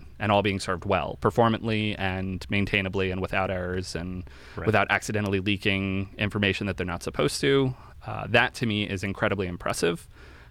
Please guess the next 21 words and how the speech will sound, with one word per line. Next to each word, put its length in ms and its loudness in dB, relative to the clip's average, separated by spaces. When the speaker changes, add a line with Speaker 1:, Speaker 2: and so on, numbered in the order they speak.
Speaker 1:
Uh, 220 -2
so 140 2
I'm 100 4
super 260 4
intrigued 320 2
by 140 4
it 60 0
as 120 -2
a 60 -2
technology, 600 0
and 100 -2
using 220 2
it 80 0
on 140 0
this 100 -2
project 400 0
was 260 -6
a 60 -2
lot 220 4
of 40 -12
fun. 420 0